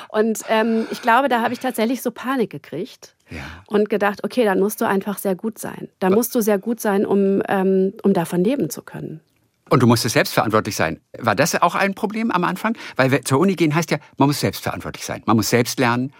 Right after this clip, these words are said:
Speaker 2: man muss sich selbst organisieren.
Speaker 1: Ja.
Speaker 2: Es macht keiner mehr für einen. Ist
Speaker 1: Ja.
Speaker 2: ein großer Schritt wahrscheinlich aus der kleinen Stadt. Selbstverantwortlich sein.
Speaker 1: Wie gesagt,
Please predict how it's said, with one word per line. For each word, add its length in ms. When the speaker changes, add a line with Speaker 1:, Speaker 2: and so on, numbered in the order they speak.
Speaker 2:
man 120
muss 80
sich 100
selbst 300
organisieren. 520
Speaker 1:
Ja. 140
Speaker 2:
Es 100
macht 200
keiner 200
mehr 140
für 140
einen. 180
Ist 80
Speaker 1:
Ja. 80
Speaker 2:
ein 40
großer 280
Schritt 220
wahrscheinlich 300
aus 80
der 100
kleinen 260
Stadt. 240
Selbstverantwortlich 800
sein. 240
Speaker 1:
Wie 100
gesagt, 480